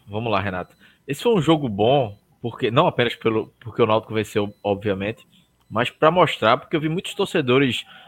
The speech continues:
ontem e hoje também falando, "Ah, o Náutico vai atropelar, três a zero." Velho, todo mundo tem que entender que a Série B não é assim, não. Não é todo dia que o Náutico vai jogar muito bem, como não jogou hoje. Não vai jogar cem por cento como jogou hoje.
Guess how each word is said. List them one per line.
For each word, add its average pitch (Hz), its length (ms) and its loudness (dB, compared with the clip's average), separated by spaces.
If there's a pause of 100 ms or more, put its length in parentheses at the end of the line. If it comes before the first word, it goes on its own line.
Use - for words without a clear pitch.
(120)
ontem 151 400 6
e 143 60 6
hoje 143 140 4
também 131 180 -2
falando, 117 280 0
"Ah, 180 220 2
o - 20 -4
Náutico 170 280 -2
vai 175 180 -2
atropelar, 135 800 2
três 156 240 2
a 143 80 4
zero." 113 460 4 (400)
Velho, 113 320 4
todo 156 180 0
mundo 151 160 -4
tem 160 100 2
que 160 80 -2
entender 120 320 0
que 123 100 -4
a 120 40 0
Série 151 260 0
B 101 320 0
não 117 120 -2
é 131 80 6
assim, 147 280 -4
não. 104 180 -2
Não 113 160 2
é - 60 4
todo 185 340 2
dia 123 200 4
que - 100 -8
o - 20 -2
Náutico 135 240 2
vai 135 120 6
jogar 123 440 6 (180)
muito 156 360 0
bem, 120 260 4
como 170 240 0
não 147 160 2
jogou 117 340 2
hoje. 113 300 -4 (420)
Não 110 80 -4
vai 120 140 4
jogar 123 220 2
cem 151 220 0
por 147 140 -10
cento 120 320 -2
como 117 200 -8
jogou 104 360 -2
hoje. 123 320 -4